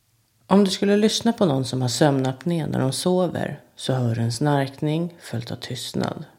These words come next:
Och innan ett nytt andetag så brukar man höra en flämtning eller att personen frustar. I vissa fall så kommer andningsuppehållen flera hundra gånger på en natt.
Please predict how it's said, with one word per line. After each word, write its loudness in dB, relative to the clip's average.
Och -4
innan 2
ett -2
nytt 0
andetag 0
så -6
brukar -2
man 2
höra -2
en -4
flämtning -4
eller -2
att -8
personen -4
frustar. -4
I 0
vissa 2
fall -2
så -8
kommer 0
andningsuppehållen -2
flera 0
hundra 0
gånger -4
på -8
en -2
natt. -10